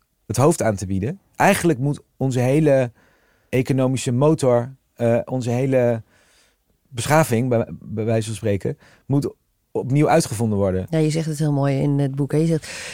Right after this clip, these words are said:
Speaker 2: de verbrandingsmotor van onze fossiele economie, die moet worden onttakeld.
Speaker 1: Ja, en
Speaker 2: En
Speaker 1: vervangen door iets
Speaker 2: vervangen,
Speaker 1: anders, terwijl
Speaker 2: ja.
Speaker 1: we er, eh, zeg maar, eh, het is alsof je een, inderdaad een vliegtuig, eh, demonteert terwijl je in, in, eh,
Speaker 2: In de lucht
Speaker 1: in de
Speaker 2: moet
Speaker 1: lucht
Speaker 2: blijven.
Speaker 1: zit.
Speaker 2: Ja.
Speaker 1: Ja. Dat is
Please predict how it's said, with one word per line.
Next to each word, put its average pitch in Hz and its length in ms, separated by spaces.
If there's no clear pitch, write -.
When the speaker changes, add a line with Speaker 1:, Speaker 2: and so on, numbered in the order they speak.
Speaker 2:
de 175 120
verbrandingsmotor 170 1040
van 170 80
onze 160 180
fossiele 185 400
economie, 170 440
die 185 120
moet 175 140
worden 175 220
onttakeld. 175 720
Speaker 1:
Ja, 165 360
en 147 100
Speaker 2:
En 147 100
Speaker 1:
vervangen 180 440
door 160 140
iets 147 120
Speaker 2:
vervangen, 220 260
Speaker 1:
anders, 196 220
terwijl 156 340
Speaker 2:
ja. 208 140
Speaker 1:
we 180 60
er, 190 200
eh, 139 60
zeg 151 160
maar, 156 220
eh, 147 320
het 117 200
is 156 160
alsof 151 300
je 151 80
een, 147 120
inderdaad 143 320
een 135 100
vliegtuig, 151 560
eh, 143 120
demonteert 143 540
terwijl 135 220
je 143 100
in, 139 160
in, - 160
eh, 135 140
Speaker 2:
In - 60
de 240 80
lucht 233 40
Speaker 1:
in - 80
de 147 60
Speaker 2:
moet - 100
Speaker 1:
lucht - 0
Speaker 2:
blijven. - 240
Speaker 1:
zit. 160 100
Speaker 2:
Ja. 226 180
Speaker 1:
Ja. 175 160
Dat 156 120
is 127 80